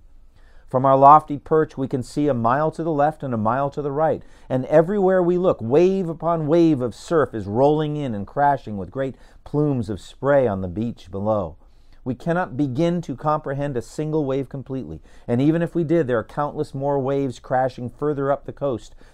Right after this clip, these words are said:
that we've never even tried to study. And the ocean itself stretches as far as the eye can see to the horizon, ready to supply an endless series of waves to overwhelm our mind and senses.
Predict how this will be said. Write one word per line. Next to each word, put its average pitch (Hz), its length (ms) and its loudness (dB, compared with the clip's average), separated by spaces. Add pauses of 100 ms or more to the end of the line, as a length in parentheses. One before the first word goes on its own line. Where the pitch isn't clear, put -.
that 120 100 0
we've 117 180 -2
never 127 320 -2
even 120 320 -4
tried 104 400 0
to 107 60 -14
study. 107 480 -4 (260)
And 135 140 -2
the 143 100 0
ocean 147 320 2
itself 175 480 0
stretches 147 460 -4
as 113 100 -8
far 175 340 6
as 160 120 0
the 160 160 0
eye 156 100 2
can 151 180 -8
see 139 360 -4 (220)
to 135 100 -4
the 120 100 2
horizon, 117 560 4
ready 147 320 2
to 143 140 -6
supply 147 640 2
an 139 280 -2
endless 180 420 0
series 165 500 0
of 131 100 -6
waves 120 640 -2 (280)
to - 260 -4
overwhelm 135 720 2
our 107 100 -2
mind 113 460 0
and 101 120 -4
senses. 87 520 -12